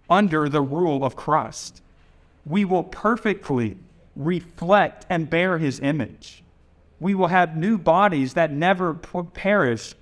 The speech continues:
spoil, or fade. And we will dwell in the city of God. We will have a promised land. Uh, brothers and sisters, this is the eternal hope that is held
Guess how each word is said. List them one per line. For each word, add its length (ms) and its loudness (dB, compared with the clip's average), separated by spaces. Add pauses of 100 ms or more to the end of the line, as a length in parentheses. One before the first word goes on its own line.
(140)
spoil, 680 0
or 100 -2
fade. 540 -2 (580)
And 160 -2
we 140 2
will 180 -2
dwell 800 2 (220)
in 120 0
the 100 2
city 480 -2
of 200 -4
God. 500 0 (400)
We 140 2
will 180 2
have 600 0 (220)
a 120 -2
promised 560 0
land. 320 -6 (1080)
Uh, 60 -4
brothers 460 2
and 100 0
sisters, 540 -2 (240)
this 320 0
is 140 -2
the 200 -2
eternal 460 0
hope 520 -2 (260)
that 180 2
is 180 -2
held 460 0